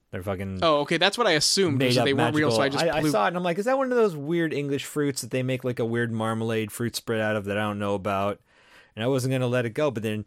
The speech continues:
Speaker 1: or I was gonna let it go, but then you're like, "I've got one." I'm like, "Oh, I've got one too," but I don't, and I'm embarrassed.
Speaker 2: Well, I, um, I,
Speaker 1: Once
Speaker 2: I
Speaker 1: again,
Speaker 2: guess I
Speaker 1: I
Speaker 2: have
Speaker 1: thought
Speaker 2: a
Speaker 1: Harry
Speaker 2: pretty
Speaker 1: Potter
Speaker 2: good
Speaker 1: was real.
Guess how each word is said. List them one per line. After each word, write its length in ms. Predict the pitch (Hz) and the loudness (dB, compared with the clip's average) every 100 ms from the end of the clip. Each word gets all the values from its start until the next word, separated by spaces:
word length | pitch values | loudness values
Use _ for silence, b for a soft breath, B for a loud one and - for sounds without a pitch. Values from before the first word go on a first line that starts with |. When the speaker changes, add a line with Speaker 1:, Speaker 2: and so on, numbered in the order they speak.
| - | -8
Speaker 1:
or 60 | 107 | -2
I 20 | |
was 200 | 127 202 | 0 2
gonna 100 | 143 | 0
let 100 | 110 | -2
it 60 | 98 | -2
go, 140 | 110 | -2
but 100 | 107 | -2
then 80 | 113 | -2
you're 80 | 123 | -2
like, 160 | 110 | 0
"I've 160 | 170 175 | -2 -2
got 160 | 143 131 | -2 -2
one." 100 | 147 | 0
I'm 40 | |
like, 120 | 139 131 | 0 2
"Oh, 60 | |
I've 100 | 139 | 4
got 160 | 143 147 | 4 2
one 100 | 156 | 2
too," 360 | - 269 185 - B - | 0 0 0 -4 B -14
but 140 | 87 | -10
I 60 | 80 - | -10 -4
don't, 320 | 117 104 85 B B B B | -2 -2 -6 B B B B
and 120 | 95 82 92 | -10 -6 -4
I'm 340 | 110 113 113 | -2 -2 -2
embarrassed. 720 | 110 101 - - - - - - B B B B _ | -4 -6 -8 -6 -4 -4 -6 -14 B B B B _
Speaker 2:
Well, 240 | 160 185 170 | 0 2 2
I, 300 | 165 190 196 - | 4 4 4 2
um, 500 | 180 160 151 147 143 _ _ _ _ _ _ _ - | 2 2 2 -2 -6 _ _ _ _ _ _ _ -2
I, 120 | 160 | 2
Speaker 1:
Once 160 | 170 170 | 4 4
Speaker 2:
I 40 | |
Speaker 1:
again, 160 | 175 214 | 4 4
Speaker 2:
guess 60 | |
I 60 | - | 4
Speaker 1:
I 20 | |
Speaker 2:
have 100 | 185 | 4
Speaker 1:
thought 100 | 156 | 4
Speaker 2:
a 40 | 156 | 4
Speaker 1:
Harry 80 | 131 | 2
Speaker 2:
pretty 120 | 160 | 4
Speaker 1:
Potter 160 | 113 123 | 2 2
Speaker 2:
good 40 | |
Speaker 1:
was 120 | 123 98 | -2 -6
real. 300 | 90 71 | -10 -12